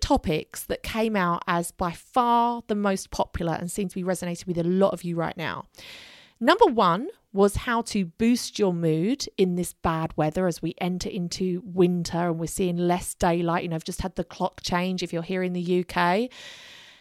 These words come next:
Number two was how to make the most of the rest of the year. We've got two months left. How are we gonna live our best lives for the last two months of twenty twenty-three?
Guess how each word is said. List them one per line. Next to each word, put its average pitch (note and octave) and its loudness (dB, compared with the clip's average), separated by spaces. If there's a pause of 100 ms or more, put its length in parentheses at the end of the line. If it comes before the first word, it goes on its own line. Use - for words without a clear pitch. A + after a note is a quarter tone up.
Number C#4 4
two F#4 4
was E4 2
how D#4 0
to E4 -4
make B3+ -2
the G#3 -2
most F3+ -2
of F#3+ -6
the F3+ -2
rest E3 -4
of D#3+ -6
the E3 -2
year. D#3+ 0 (100)
We've F#3+ -4
got - -4
two E4+ 2
months D4 -2
left. - -6 (100)
How A#3 -4
are B3+ -2
we A#3+ -2
gonna G3 0
live F3+ -2
our D#3+ 0
best - -6
lives D#3+ 0
for - -8
the E3 -2
last F#3+ -2
two F#3+ -2
months E3 -6
of D#3+ -6
twenty E3 -8
twenty-three? D#3+ -4